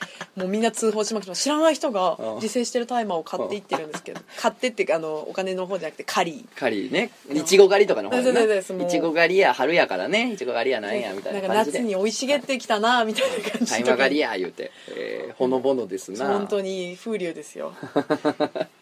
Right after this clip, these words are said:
Speaker 2: なるほど。
Speaker 1: はい。
Speaker 2: ということで、まあ、あの、怪談祈談会なんですけれども、なんせですね、お便りが
Speaker 1: はい。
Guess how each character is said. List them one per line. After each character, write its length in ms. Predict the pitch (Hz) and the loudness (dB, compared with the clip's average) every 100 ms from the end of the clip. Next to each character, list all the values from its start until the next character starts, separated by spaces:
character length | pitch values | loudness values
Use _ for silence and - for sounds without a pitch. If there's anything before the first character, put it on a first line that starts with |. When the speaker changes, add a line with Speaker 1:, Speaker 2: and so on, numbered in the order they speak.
| - | -10
Speaker 2:
な 80 | 104 | -8
る 60 | 92 | -4
ほ 120 | 95 | -4
ど。 120 | 85 | -4
Speaker 1:
は 180 | 202 185 | -4 -4
い。 100 | 160 | -2
Speaker 2:
と 120 | - | 4
い 40 | 151 | 4
う 60 | |
こ 100 | 143 | 4
と 100 | 117 | 2
で、 80 | 117 | 2
ま 220 | 175 147 | 4 4
あ、 20 | 107 | 2
あ 20 | |
の、 120 | 104 | -2
怪 160 | - 139 | 0 2
談 100 | 147 | 0
祈 60 | 147 | 2
談 160 | 160 160 | 0 2
会 140 | 90 | -4
な 120 | 95 | -4
ん 40 | 87 | -8
で 60 | |
す 100 | - | -6
け 80 | 92 | -6
れ 60 | 82 | -4
ど 80 | |
も、 220 | 101 113 110 | -4 -2 2
な 140 | 220 | 4
ん 80 | 392 | 4
せ 160 | - - | 0 -2
で 60 | |
す 80 | - | -4
ね、 120 | 82 | -10
お 80 | - | -8
便 240 | - 240 320 | 4 4 6
り 120 | 101 | 2
が 80 | |
Speaker 1:
は 60 | |
い。 20 | - | -8